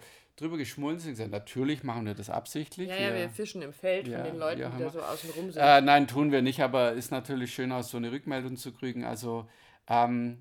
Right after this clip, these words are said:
Speaker 1: ich weiß, dass du zuhörst. <laughs> Ähm, genau, das hat mich sehr, sehr berührt und die Andrea natürlich auch, weil das natürlich für unser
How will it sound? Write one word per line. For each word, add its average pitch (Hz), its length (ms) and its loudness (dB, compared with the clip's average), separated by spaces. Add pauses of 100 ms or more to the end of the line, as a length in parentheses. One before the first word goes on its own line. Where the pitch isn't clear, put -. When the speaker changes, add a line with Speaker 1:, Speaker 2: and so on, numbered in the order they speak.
Speaker 1:
ich - 140 -8
weiß, 175 240 4
dass 165 140 -4
du 143 80 -4
zuhörst. 180 760 0
<laughs> - 40 4 (840)
Ähm, 139 600 4
genau, 123 320 0
das 104 180 -8
hat 127 160 -8
mich 131 220 -4
sehr, 139 400 2
sehr 131 240 -4
berührt 127 320 -4
und 127 100 -2
die 123 80 -4
Andrea 123 320 -4
natürlich 123 380 -8
auch, 127 180 -6
weil 123 80 -4
das 117 180 -10
natürlich 117 380 -10
für - 80 -18
unser 127 480 -6